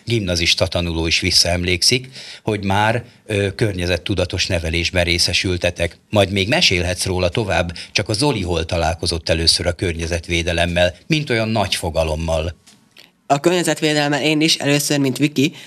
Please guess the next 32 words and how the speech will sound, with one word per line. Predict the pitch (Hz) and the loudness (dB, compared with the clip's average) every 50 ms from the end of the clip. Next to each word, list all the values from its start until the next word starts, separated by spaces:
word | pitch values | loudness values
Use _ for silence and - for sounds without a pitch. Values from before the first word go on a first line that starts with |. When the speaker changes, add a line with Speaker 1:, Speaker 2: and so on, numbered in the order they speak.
| - - - | -20 -8 -4
Speaker 2:
az | - - - | -4 -2 0
általános | - 165 160 - 165 139 135 139 131 | 0 -2 -2 -2 -2 -2 0 0 0
iskolás | 123 123 - 131 123 123 123 - | 0 0 0 0 0 0 0 0
koromban | - 127 120 117 113 113 110 110 | 0 0 2 2 2 0 0 -2
találkoztam. | - 107 107 104 104 - - 101 - - - - 101 | -2 -4 -2 -2 -4 -6 -6 -8 -8 -6 -6 -4 -4
Speaker 1:
Az | 101 90 | -2 0
melyik | 104 101 92 98 101 95 | 2 2 2 2 0 -2
volt? | - 104 110 127 131 131 - - - _ _ _ | -2 -2 -2 -2 -4 -6 -8 -10 -10 _ _ _
Speaker 2:
Ö, | - 127 127 123 120 120 - | 0 2 4 4 2 2 2
Speaker 1:
Melyik | 117 110 107 107 | 2 2 2 2
általános | 107 95 98 90 101 92 95 92 92 98 92 - | 2 2 2 2 2 2 2 0 0 0 -2 0
iskola | 101 - - - 90 90 87 | 0 0 0 0 0 -2 0
volt? | 90 95 101 101 - - - - _ _ _ _ _ _ _ _ _ _ _ | 0 -2 -4 -4 -6 -10 -14 -14 _ _ _ _ _ _ _ _ _ _ _
Speaker 2:
Ö, | - 147 147 | 2 4 6
a | 131 151 | 6 4
Bajai, | 147 160 165 160 147 143 143 147 143 143 143 143 131 - - | 4 4 2 4 4 4 4 4 6 6 6 4 4 2 2
ö, | - 127 127 123 123 123 120 120 107 - - | 2 4 4 4 4 4 4 2 2 0 2
Magyarországi | - 143 143 143 135 131 131 - 139 135 127 | 4 4 6 6 4 4 2 2 0 2 2
Németek | 131 131 131 131 127 - 123 123 | 2 4 4 2 2 2 0 0
Általános | - 123 127 123 - 123 120 120 - - | 2 0 0 0 2 2 2 2 2 2
Művelődési | 127 120 120 120 120 117 113 113 - 110 | 2 2 4 4 4 2 2 2 2 0
Speaker 1:
Hát, | 107 - | 0 0
tehát | 113 107 135 143 | 0 0 0 0
Speaker 2:
Központja. | - 101 120 120 113 104 | 0 0 0 2 2 2
Speaker 1:
te | 110 | 0
a | 117 | 0
Duna | 113 117 123 107 92 92 | 2 2 2 2 2 0
utcai | 98 95 - - 101 90 92 | -2 0 2 2 2 2 2
iskolába | 92 - - - 95 90 87 90 90 | 0 0 -2 -2 -2 0 0 0 0
jártál | 90 87 82 87 87 - - 90 90 | 0 0 0 0 0 0 0 0 2
Bajára. | 87 90 175 175 170 85 | 2 2 2 2 2 2
Speaker 2:
Pontosan. | 82 80 - - - - 110 110 117 123 | 2 2 2 2 0 0 -2 -2 -4 -4